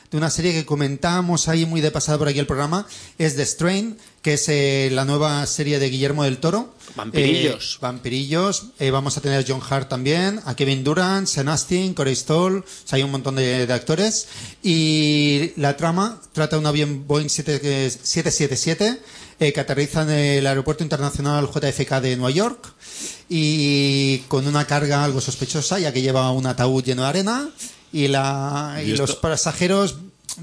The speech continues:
Speaker 1: están como un poco tiesos.
Speaker 3: Resecos.
Speaker 1: Sí, un poco res-, <laughs> vienen como, como las pasas uvas.
Speaker 3: Pod-, ¿podrías
Speaker 2: Y, y
Speaker 3: ver?
Speaker 2: ahora pregunto yo, ¿y ese avión no se llamará Demeter?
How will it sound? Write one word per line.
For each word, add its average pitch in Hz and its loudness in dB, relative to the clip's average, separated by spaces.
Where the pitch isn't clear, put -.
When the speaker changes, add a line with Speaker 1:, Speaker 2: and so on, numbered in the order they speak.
Speaker 1:
están 160 -2
como 160 0
un 156 -2
poco 147 0
tiesos. 143 -4
Speaker 3:
Resecos. 113 -2
Speaker 1:
Sí, 180 0
un 151 -6
poco 185 0
res-, - 0
<laughs> - -6
vienen 202 2
como, 165 2
como 160 0
las 147 2
pasas 175 -2
uvas. 147 -2
Speaker 3:
Pod-, 127 0
¿podrías 123 2
Speaker 2:
Y, 175 -4
y - -4
Speaker 3:
ver? 165 2
Speaker 2:
ahora 208 0
pregunto 202 -2
yo, 156 0
¿y 147 -2
ese 175 -2
avión 196 0
no 147 -4
se - -2
llamará 139 0
Demeter? 127 -2